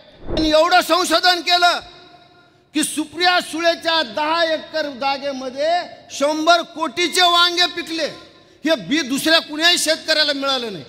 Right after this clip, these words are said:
इथं शेतकरी असतील, सांगा, हे बी सापडलं का तुम्हाला? त्यांनी मोठं एक भावनिक आव्हान केलं. काय केलं? "माझ्या हातात महाराष्ट्र द्या, मला महाराष्ट्राचा चेहरा मोहरा बदलायचा आहे."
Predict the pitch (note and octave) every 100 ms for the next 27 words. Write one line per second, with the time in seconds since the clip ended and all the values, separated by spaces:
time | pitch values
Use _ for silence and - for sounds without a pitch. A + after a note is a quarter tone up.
0 | - B3 - C#4+ C#4+ D4+ D#4+ D4+ C4+ C#4
1 | B3 C4 C#4+ C4 B3 B3+ C4 C4+ D4 D4
2 | C#4+ C#4+ D4 D#4 - - - - - -
3 | B3 B3+ B3+ C4 G#3 G#3 B3+ C4+ D4+ C#4
4 | C4 C#4 C#4 C4+ C4+ C4 B3 C4 C#4+ C#4
5 | C#4+ C#4 - - - - G#3 B3+ D4 D4
6 | C#4+ B3+ B3+ C4 B3+ A3+ A#3+ A#3+ A#3+ A3+
7 | - A3 F#3+ A3 B3 A#3+ - - _ _
8 | _ _ - G3+ A3 G3+ G3+ A3 A3 G#3
9 | - G#3 G3+ G#3 G3 - G#3 G#3+ G3+ G3+
10 | G3 G3 F3+ F3+ F3+ F3+ F3 - E3 -